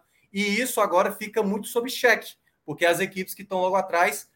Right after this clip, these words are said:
estão conseguindo resultados e o Fortaleza agora vive, pra mim, uma grande ameaça de não ir pra fase de grupos da Libertadores. E é bom deixar claro, ainda também não garantiu a fase da Libertadores, né, de uma maneira geral. Precisa de poucos pontos,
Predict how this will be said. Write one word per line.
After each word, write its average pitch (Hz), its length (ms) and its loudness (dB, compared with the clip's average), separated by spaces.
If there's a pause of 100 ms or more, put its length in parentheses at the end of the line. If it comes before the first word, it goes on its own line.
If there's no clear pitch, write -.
(140)
estão 180 200 2
conseguindo 175 460 -6
resultados 190 500 0
e 220 40 -14
o 202 40 -14
Fortaleza 190 540 -2
agora 165 340 0 (240)
vive, 196 580 -2
pra 185 200 -4
mim, 151 160 0
uma 175 160 -2
grande 165 340 0
ameaça 175 640 0 (320)
de 165 500 -6
não 196 260 2
ir 185 120 -4
pra 190 160 2
fase 170 240 2
de 165 60 -10
grupos 165 180 -8
da 175 60 0
Libertadores. 170 540 -4
E 170 80 4
é 170 60 8
bom 175 100 0
deixar 226 260 0
claro, 151 360 2 (380)
ainda 156 380 4
também 180 280 -2
não 190 120 -2
garantiu 180 440 0
a 175 80 4
fase 156 420 0 (400)
da 151 200 4
Libertadores, 190 580 2
né, 117 100 -6
de 120 80 -6
uma 143 80 0
maneira 147 300 0
geral. 160 320 2
Precisa 151 300 -10
de 170 100 -10
poucos 196 280 -6
pontos, 208 460 -2